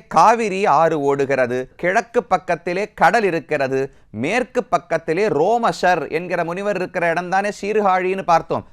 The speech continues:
அவருக்காக பகவான் காட்சி அளித்தாரே. அப்ப சீர்காழிக்கும் கடலுக்கும் இடையே, கொள்ளிடத்துக்கும் காவிரிக்கும் நடுவே இந்த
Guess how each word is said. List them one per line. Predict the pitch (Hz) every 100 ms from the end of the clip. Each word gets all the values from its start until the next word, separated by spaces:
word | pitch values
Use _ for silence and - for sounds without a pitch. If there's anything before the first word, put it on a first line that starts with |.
| -
அவருக்காக | - 180 190 190 185
பகவான் | 175 175 175 190
காட்சி | 170 170 165
அளித்தாரே. | 170 170 - 151 107 - -
அப்ப | - 120
சீர்காழிக்கும் | 160 208 226 208 202 196 - 214 220
கடலுக்கும் | 143 160 185 - 190 170
இடையே, | 135 135 135 156 - _ -
கொள்ளிடத்துக்கும் | 180 226 240 233 - 214 - 226
காவிரிக்கும் | 226 165 185 190 185 - 151
நடுவே | 113 113 143 190 233 147 - -
இந்த | 117 135